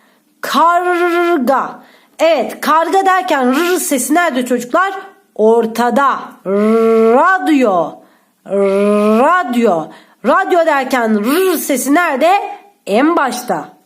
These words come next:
Karpuz. Karpuz. Karpuz derken R sesi nerede çocuklar? Ortada. Ördek.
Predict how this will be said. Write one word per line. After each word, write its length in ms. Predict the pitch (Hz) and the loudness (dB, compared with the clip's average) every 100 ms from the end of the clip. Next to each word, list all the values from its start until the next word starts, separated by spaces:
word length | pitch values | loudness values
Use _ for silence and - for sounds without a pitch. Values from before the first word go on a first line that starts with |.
| _ | _
Karpuz. 1600 | - 277 320 349 359 349 359 359 359 339 349 320 247 - - - _ _ _ _ _ - | -2 2 2 2 0 0 0 2 0 0 0 2 2 -2 -10 -16 _ _ _ _ _ -12
Karpuz. 1500 | - 240 294 330 349 339 339 339 339 339 339 302 226 - - - - - _ | -4 0 2 2 0 0 0 0 0 -2 0 0 0 -2 -10 -18 -20 -20 _
Karpuz 540 | - 320 359 392 494 339 | -2 0 0 0 0 0
derken 640 | 302 269 269 226 196 - - | 0 -2 -2 -2 -4 -8 -4
R 300 | 262 370 381 | 0 0 0
sesi 360 | 302 285 233 285 | -2 -4 0 0
nerede 300 | 370 320 247 | 0 0 -2
çocuklar? 500 | 247 - 294 359 415 403 - _ _ | -4 -4 -2 0 -2 -8 -18 _ _
Ortada. 800 | 220 220 220 214 202 214 330 403 - _ | 0 0 0 -2 0 0 0 -4 -14 _
Ördek. 1600 | - 294 320 359 370 359 359 359 349 330 302 294 - - - - | 0 2 4 2 2 2 0 0 0 0 0 0 -2 -8 -14 -16